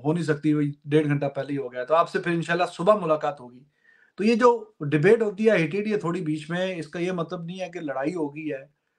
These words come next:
और या मैं रिस्पेक्ट नहीं करता मौसम साहब की या ये मेरी रिस्पेक्ट नहीं करते। तो इसमें कोई ऐसा, म, नहीं होता कि जनाब पता नहीं क्या हो गया,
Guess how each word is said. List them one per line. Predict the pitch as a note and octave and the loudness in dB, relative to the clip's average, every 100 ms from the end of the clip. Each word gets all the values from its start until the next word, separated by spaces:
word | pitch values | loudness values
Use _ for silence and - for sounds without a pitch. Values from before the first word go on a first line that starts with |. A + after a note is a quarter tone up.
| _ _ _ | _ _ _
और | D#3 D#3 D#3+ D#3+ D#3 D3+ | 0 4 6 6 6 4
या | D3+ D#3 D#3 D3+ | 4 4 4 4
मैं | D3+ D3+ D#3 D#3 D3+ | 0 2 4 2 0
रिस्पेक्ट | D3 C#3+ D#3+ D3+ | -4 -4 -6 -4
नहीं | D#3+ | -8
करता | D3 C#3 D3 | -6 -6 -6
मौसम | C#3+ C3+ D3+ | -6 -8 -8
साहब | C#3+ C#3 - | -8 -8 -10
की | C3+ C#3 | -10 -6
या | |
ये | D3+ D3+ F3 | -2 0 0
मेरी | E3+ D#3 D#3 | 0 -2 -2
रिस्पेक्ट | D3 D3 D3 C#3+ C#3+ | -4 -6 -10 -10 -18
नहीं | C3 | -18
करते। | B2+ _ D#3 D3 _ _ _ - _ _ _ _ _ | -20 _ -20 -20 _ _ _ -20 _ _ _ _ _
तो | E3 F#3+ G3+ G#3 F3+ | 0 4 4 4 0
इसमें | F3+ F#3+ G#3 G3+ G3 G3+ | -6 2 4 4 0 -6
कोई | - F#3+ | -2 2
ऐसा, | F3+ E3 G3+ G3 F#3+ D#3 D3 | 2 4 4 6 4 2 -4
म, | D3+ D3 C#3+ C#3 C3+ C#3 C#3+ D3 D3 _ _ - | -4 -2 0 -2 -4 -8 -16 -20 _ _ _ -6
नहीं | D#3 F#3 | 0 4
होता | E3 C#3+ D#3+ A#3 B3+ _ _ _ _ _ - | 4 4 2 0 -8 _ _ _ _ _ 0
कि | D3+ | 4
जनाब | D#3 F3+ F3+ | 6 6 6
पता | E3+ E3+ | 2 2
नहीं | F3 D#3 | 0 4
क्या | E3+ | 6
हो | E3+ C3+ | 6 4
गया, | C3 D#3+ | 0 -2